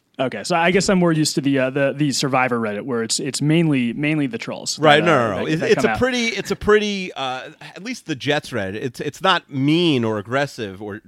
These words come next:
Speaker 2: trolly. You're just not especially smart or knowledgeable. Okay, so let's start. Pick number one. We got the Cleveland Browns. Ron, Ronan Lefkowitz, our Browns fan, he also is gonna pick four. Who do you think the Cleveland Browns picked?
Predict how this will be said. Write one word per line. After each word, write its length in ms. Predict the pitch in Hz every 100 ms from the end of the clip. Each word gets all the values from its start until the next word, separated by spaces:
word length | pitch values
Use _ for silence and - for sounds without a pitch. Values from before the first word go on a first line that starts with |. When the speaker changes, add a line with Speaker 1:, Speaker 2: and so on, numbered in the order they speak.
| -
Speaker 2:
trolly. 520 | - 135 117 98 92
You're 220 | 104 110
just 240 | 101 127 131
not 100 | 107
especially 680 | - 104 95 98 90 85 87
smart 380 | - 104 82 82
or 60 |
knowledgeable. 420 | 85 - - - _ _ -
Okay, 240 | 165 143 - -
so 100 | 262
let's 100 | -
start. 340 | 277 208 196 _ _ _ -
Pick 220 | 247 -
number 200 | 247 226
one. 440 | 170 143 139 139 - _ _ _ _
We 100 | 143
got 140 | 143 147
the 40 |
Cleveland 340 | - 180 180
Browns. 500 | 139 123 110 110 107 - _
Ron, 460 | 123 156 165 151 139
Ronan 460 | 120 131 151 156 151
Lefkowitz, 480 | 123 - 110 110 113
our 80 |
Browns 300 | 104 107 104
fan, 120 | - 98
he 60 |
also 200 | 110 -
is 60 | 113
gonna 140 | 123
pick 180 | 107 117
four. 500 | - 120 95 82 87 _ _ _ _ _ _
Who 120 | 220
do 80 | 320
you 120 | 311
think 500 | - 165 107 - - _ _ _ _ _
the 100 | 131
Cleveland 400 | - 170 160 160
Browns 320 | 143 131 113
picked? 400 | - 104 - _